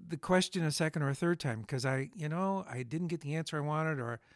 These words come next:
maybe I did and I don't remember it or whatever. I was so, I was just so worried about Mom, and I was so upset and everything else going on around me and the kids, and had to get to school, and, and, and on and on and on and on and on.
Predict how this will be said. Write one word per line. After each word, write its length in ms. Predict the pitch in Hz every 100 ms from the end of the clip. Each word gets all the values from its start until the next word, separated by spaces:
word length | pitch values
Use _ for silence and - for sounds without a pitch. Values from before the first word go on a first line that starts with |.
| - - _ _ _ -
maybe 180 | 165 170
I 60 |
did 260 | 139 160 170
and 80 | 135
I 40 |
don't 200 | 156 151
remember 420 | 131 131 175 160
it 140 | 160 - _
or 300 | - 131 123 - _ 143
whatever. 580 | 156 170 160 117 117 110 _ _ _ _ 160
I 60 |
was 140 | 165 -
so, 240 | 175 160 -
I 80 | 160
was 200 | 233 226
just 220 | 165 -
so 140 | 175
worried 540 | 165 170 294 320 135 -
about 260 | 127 123 214
Mom, 480 | 139 160 202 208 139
and 140 | 110 - - - -
I 80 |
was 100 | 170
so 120 | - 139
upset 680 | - - - 180 202 - -
and 260 | 123 120 - - - _
everything 300 | 170 196 196
else 180 | 190 202
going 200 | - 165
on 120 | 147
around 380 | 131 156 196 202
me 120 | 202
and 80 | 185
the 60 | 139
kids, 480 | - 180 190 160 135
and 160 | 135
had 240 | 180 143 147
to 60 |
get 120 | 143 147
to 80 |
school, 440 | 127 - 240 214 190
and, 100 | 151
and, 300 | 143 143 156
and 180 | - 139
on 220 | 190 190
and 120 | 147
on 180 | 170 156
and 100 | 147
on 140 | 151
and 100 | 139
on 120 | 139
and 100 | 131
on. 160 | 127